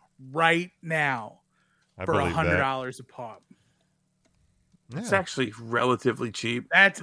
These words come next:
Speaker 1: I
Speaker 3: Fourth
Speaker 1: would
Speaker 3: row.
Speaker 1: spend a hundred dollars for fourth
Speaker 3: Fourth row.
Speaker 1: row.
Speaker 3: I mean, I wouldn't in the cesspool that is Hershey
Speaker 2: Yeah, I was gonna
Speaker 3: today.
Speaker 2: say, like, in a normal world,
Speaker 3: But
Speaker 2: I would, I would definitely
Speaker 3: I mean,
Speaker 2: go
Speaker 3: and I
Speaker 2: in
Speaker 3: think
Speaker 2: for
Speaker 3: that's
Speaker 2: that.
Speaker 3: the reason that it's, that's, wow.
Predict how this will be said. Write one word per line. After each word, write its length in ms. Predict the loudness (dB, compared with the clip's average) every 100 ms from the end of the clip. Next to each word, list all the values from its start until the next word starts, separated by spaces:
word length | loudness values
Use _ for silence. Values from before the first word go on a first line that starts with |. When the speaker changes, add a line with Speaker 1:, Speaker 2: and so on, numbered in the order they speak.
| 0
Speaker 1:
I 160 | 6
Speaker 3:
Fourth 140 | 6 6
Speaker 1:
would 120 | 6
Speaker 3:
row. 220 | 8 10
Speaker 1:
spend 140 | 8 4
a 60 |
hundred 320 | -4 -4 -2 2
dollars 420 | 2 2 -2 -8
for 300 | -12 -12 -14 _ 0
fourth 400 | 4 4 2 4
Speaker 3:
Fourth 260 | 4 4 6
row. 240 | 8 8
Speaker 1:
row. 400 | 6 -2 -12 -18 _ _ _ 0
Speaker 3:
I 80 | 6
mean, 100 | 8
I 80 | 10
wouldn't 300 | 10 8 8
in 60 |
the 100 | 6
cesspool 720 | 6 4 4 4 6 6 6
that 180 | 6 8
is 220 | 8 4
Hershey 320 | 2 8 10 12
Speaker 2:
Yeah, 100 | 12
I 40 |
was 100 | 12
gonna 160 | 10 10
Speaker 3:
today. 180 | 10
Speaker 2:
say, 280 | 10 10 10
like, 180 | 8 8
in 80 | 8
a 100 | 6
normal 400 | 8 10 10 10
world, 160 | 12 12
Speaker 3:
But 120 | 12
Speaker 2:
I 100 | 10
would, 260 | 10 8 4
I 140 | 4 6
would 220 | 6 0 -4 6
definitely 540 | 6 6 2 4 8
Speaker 3:
I 20 |
mean, 0 |
Speaker 2:
go 40 | 10
Speaker 3:
and 80 | 10
I 40 |
Speaker 2:
in 40 | 8
Speaker 3:
think 100 | 6
Speaker 2:
for 40 |
Speaker 3:
that's 220 | 6 6
Speaker 2:
that. 80 | 2
Speaker 3:
the 100 | 2
reason 340 | 4 2 2 2
that 120 | 2
it's, 180 | 0 -4 -10
that's, 340 | -4 -4 -4 -12 -16 -20 -10
wow. 720 | 2 4 6 8 8 6 2